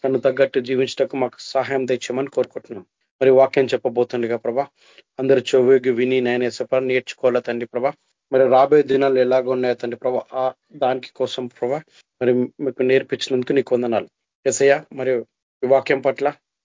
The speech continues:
మీకు మహిమ వచ్చుటకు సాయం దయచేయండి తండ్రి ప్రభా. యేసయ్య, అదేవిధంగా ప్రభా, నా సొంత తలంపులు కొట్టేసి నీ యొక్క జ్ఞానం మాకు దయచేయమని కోరుకుంటున్నాం. యేసుక్రీస్తు నామంలో అడిగి పెట్టుకుంటున్నాం తండ్రి, ఆమేన్. ఈ, ఈ రోజు నేను, ఆ,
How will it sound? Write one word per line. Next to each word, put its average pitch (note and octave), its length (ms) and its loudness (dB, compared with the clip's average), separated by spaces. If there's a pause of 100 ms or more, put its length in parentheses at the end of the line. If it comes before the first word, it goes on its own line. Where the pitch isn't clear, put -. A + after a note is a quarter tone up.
మీకు C3 200 -2
మహిమ C3 280 0
వచ్చుటకు B2+ 380 -2
సాయం B2 320 -4
దయచేయండి - 280 -4
తండ్రి B2 280 -4
ప్రభా. B2 260 -4 (400)
యేసయ్య, C3+ 340 -2 (400)
అదేవిధంగా C3 440 2
ప్రభా, C3 280 -2 (420)
నా C3+ 80 -6
సొంత C3+ 340 -4
తలంపులు C3+ 340 2
కొట్టేసి B2+ 500 -4 (680)
నీ C3 60 0
యొక్క C3+ 160 2
జ్ఞానం C3 440 0
మాకు A#2+ 120 -4
దయచేయమని B2+ 560 -2
కోరుకుంటున్నాం. A2+ 600 -10 (360)
యేసుక్రీస్తు C#3+ 600 2
నామంలో B2 400 -2
అడిగి A#2+ 160 -4
పెట్టుకుంటున్నాం B2 540 -4
తండ్రి, A2 440 -6 (360)
ఆమేన్. B2+ 420 0 (400)
ఈ, E3+ 260 2 (400)
ఈ E3 120 4
రోజు F3+ 300 4
నేను, E3 400 2 (380)
ఆ, C3 60 -2